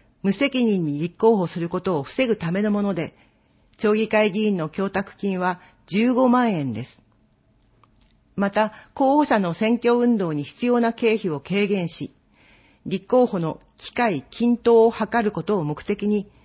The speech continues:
一定の金額の範囲内で選挙運動費用、選挙運動用自動車の使用、ビラ、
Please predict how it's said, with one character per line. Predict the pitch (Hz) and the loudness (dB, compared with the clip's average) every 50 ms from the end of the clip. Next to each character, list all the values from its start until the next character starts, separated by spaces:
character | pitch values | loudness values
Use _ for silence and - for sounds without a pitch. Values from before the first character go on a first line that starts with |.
| _ _ _ - | _ _ _ -8
一 | - 208 202 | -6 -6 -6
定 | - - 277 277 269 | -4 0 2 2 4
の | 262 269 262 | 4 4 2
金 | 262 - 262 247 | 2 0 0 2
額 | 226 180 - 165 | 2 0 -2 -4
の | 156 156 120 - - | -4 -6 -6 -8 -8
範 | - - 220 214 220 214 | -6 -2 0 2 2 2
囲 | |
内 | 196 175 151 143 | 0 0 -2 -4
で | 127 139 - - _ _ _ | -4 -6 -8 -10 _ _ _
選 | - - - 262 254 226 | -12 -4 0 0 0 0
挙 | - - 180 151 | 0 -2 -4 -2
運 | 135 156 190 208 208 | -2 0 0 0 2
動 | 196 202 190 | 2 0 -2
費 | 190 190 - 175 | -2 -4 -6 -8
用、 | 156 127 107 - _ _ _ _ _ _ _ _ _ _ _ _ _ _ _ _ _ _ | -6 -6 -8 -10 _ _ _ _ _ _ _ _ _ _ _ _ _ _ _ _ _ _
選 | - - 226 226 220 | -6 -2 0 0 0
挙 | 220 - 190 175 | 0 0 -2 -2
運 | 175 185 208 214 | 0 0 0 0
動 | 202 208 202 196 | 0 0 0 0
用 | 190 190 190 185 - - 151 | 0 0 0 -2 -4 -6 -6
自 | 180 170 | -2 2
動 | 208 220 226 220 | 4 4 4 2
車 | - 165 139 | 0 -4 -8
の | 131 127 | -8 -10
使 | - - 147 151 | -10 -10 -8 -6
用、 | 160 156 143 127 - - _ _ _ _ _ - _ _ _ _ _ _ - | -6 -6 -6 -8 -12 -16 _ _ _ _ _ -20 _ _ _ _ _ _ -4
ビ | 185 185 175 | -2 -2 0
ラ、 | 180 202 - | 0 -2 -4